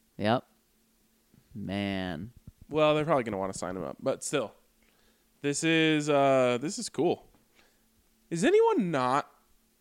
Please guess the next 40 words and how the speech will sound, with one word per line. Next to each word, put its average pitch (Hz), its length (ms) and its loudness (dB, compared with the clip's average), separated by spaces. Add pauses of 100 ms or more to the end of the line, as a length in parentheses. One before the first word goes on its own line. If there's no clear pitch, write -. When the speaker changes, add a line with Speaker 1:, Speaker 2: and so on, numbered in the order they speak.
(800)
Speaker 2:
rooting 139 460 0
for 139 140 -6
Baker 127 320 -2
May-, 113 160 -4
like, 127 160 -4
I 190 80 4
think 339 140 0
everyone 175 320 4
thinks 143 180 0
Baker 131 240 0
Mayfield 117 400 -2
is 110 80 -12
dope. 87 220 -6
Maybe 151 300 2
I'm 139 140 2
just 127 140 -6
living 127 260 0
in 123 100 0
a 110 60 2
world 113 400 0
co-, 113 120 -4
where 104 240 -2
I 107 180 -2
think 127 180 -6
Baker 123 180 -2
Mayfield 127 360 0
is 127 80 -6
dope, 127 160 0
but 127 80 0
it 120 80 -8
feels 285 240 0
like 349 180 -2
everyone 135 380 2
feels 95 240 -6
that 67 160 -8
way. - 160 -12 (880)
Speaker 1:
Yes, 160 880 2 (340)
everyone 160 340 6
our 117 220 6
age. 87 420 -6